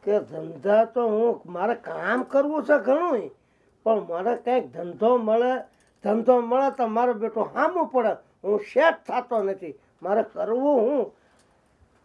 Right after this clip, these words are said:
હું તો બહુ વિચાર કરી કરીને થાક્યો કે કયો ધંધો કરું તો મારે મેળ આવે, કયો ધંધો કરું તો હું સેટ થઉં. ધંધો તો મારે કરવો જ છે.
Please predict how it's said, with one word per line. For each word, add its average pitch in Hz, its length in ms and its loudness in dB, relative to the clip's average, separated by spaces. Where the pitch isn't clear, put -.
હું 190 160 -4
તો 247 160 4
બહુ 220 280 2
વિચાર 247 380 -2
કરી 240 260 -2
કરીને 233 320 -2
થાક્યો 220 400 0
કે 233 160 -2
કયો 220 400 0
ધંધો 220 420 0
કરું 233 360 -2
તો 240 120 -2
મારે 208 300 0
મેળ 202 340 2
આવે, 190 380 -2
કયો 254 300 4
ધંધો 214 460 0
કરું 254 280 -6
તો 262 180 0
હું 226 180 -2
સેટ 247 480 -4
થઉં. 220 280 -2
ધંધો 196 340 2
તો 254 180 0
મારે 254 220 0
કરવો 285 420 0
જ - 40 -6
છે. - 380 -12